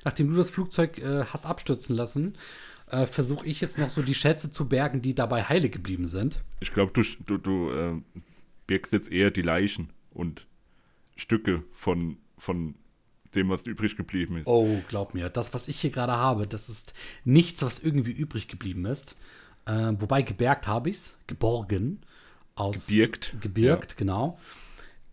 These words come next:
Speaker 1: Und zwar aus meiner kleinen Parfüm, ähm, Keksdose.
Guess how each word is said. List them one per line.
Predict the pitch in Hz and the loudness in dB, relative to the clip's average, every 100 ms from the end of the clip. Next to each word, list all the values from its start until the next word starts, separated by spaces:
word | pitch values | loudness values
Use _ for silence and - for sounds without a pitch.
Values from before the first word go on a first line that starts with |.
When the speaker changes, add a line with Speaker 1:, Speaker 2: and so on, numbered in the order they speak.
| - - - - - | -20 -20 -20 -16 -10
Speaker 1:
Und | 127 | -2
zwar | 156 170 | 2 2
aus | 170 - | 2 2
meiner | 156 160 | 0 0
kleinen | - - 147 156 151 | -2 -2 2 2 0
Parfüm, | 151 - 175 208 202 - | -2 0 4 4 4 0
ähm, | 113 104 101 98 98 - | -4 -4 -4 -6 -8 -10
Keksdose. | - 190 - - 85 87 98 185 | -2 0 0 -4 -4 -2 -2 -2